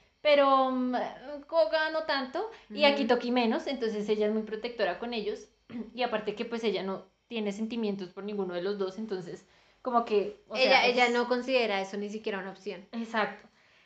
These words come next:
Speaker 1: Entonces, eh, me acuerdo la pelea que tuvieron ahí mientras ella llenaba la botellita de agua,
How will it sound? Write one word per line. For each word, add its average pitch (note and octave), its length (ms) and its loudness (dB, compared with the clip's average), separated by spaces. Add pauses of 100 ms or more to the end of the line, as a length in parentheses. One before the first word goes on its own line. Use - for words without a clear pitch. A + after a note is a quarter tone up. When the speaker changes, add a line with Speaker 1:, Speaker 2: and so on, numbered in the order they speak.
(120)
Speaker 1:
Entonces, B3+ 1040 2
eh, B3 840 -2
me B3+ 100 2
acuerdo A3+ 320 2
la A3+ 180 6
pelea B3 260 4
que G3+ 120 0
tuvieron G#3+ 400 0
ahí A3 100 0
mientras G#3 360 -2
ella G3 200 0
llenaba G3+ 340 -2
la G3 120 4
botellita G#3 560 0
de G3+ 100 4
agua, G3 320 2